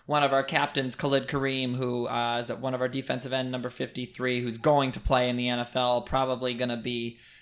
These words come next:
a day one or day two pick, in my opinion, uh, said, "The next opponents we have,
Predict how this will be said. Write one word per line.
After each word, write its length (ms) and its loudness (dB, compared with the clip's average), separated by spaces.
a 120 0
day 220 2
one 220 0
or 80 0
day 240 0
two 240 -4
pick, 300 8
in 100 -2
my 200 -2
opinion, 680 -2
uh, 460 0
said, 540 0
"The 80 2
next 460 2
opponents 500 2
we 200 2
have, 640 2